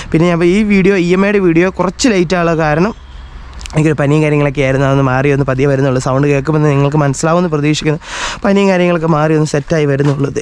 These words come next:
ഫോഗ് ലാമ്പ് ഇവിടെ ആട്ടോ നമ്മൾ സെറ്റ് ചെയ്ത്, അതിൻ്റെ അകത്ത് കാടും പള്ളയൊക്കെ കയറുക ഈ വഴി കയറി വന്നപ്പോഴത്തേനും. ഓക്കെ,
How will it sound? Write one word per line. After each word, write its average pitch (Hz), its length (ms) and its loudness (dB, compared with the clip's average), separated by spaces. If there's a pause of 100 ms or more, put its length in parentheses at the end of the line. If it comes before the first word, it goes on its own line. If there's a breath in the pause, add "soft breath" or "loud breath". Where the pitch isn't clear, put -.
ഫോഗ് 131 300 -2
ലാമ്പ് 170 220 2
ഇവിടെ 147 140 0
ആട്ടോ 131 180 -2
നമ്മൾ 131 220 -4
സെറ്റ് 135 320 -8
ചെയ്ത്, 131 160 -2
അതിൻ്റെ 139 180 0
അകത്ത് 127 140 -6 (320)
കാടും 151 220 2
പള്ളയൊക്കെ 123 280 -4
കയറുക 120 360 -4
ഈ 135 60 4
വഴി 135 160 4
കയറി 131 200 2
വന്നപ്പോഴത്തേനും. 120 480 -2 (140)
ഓക്കെ, 170 180 0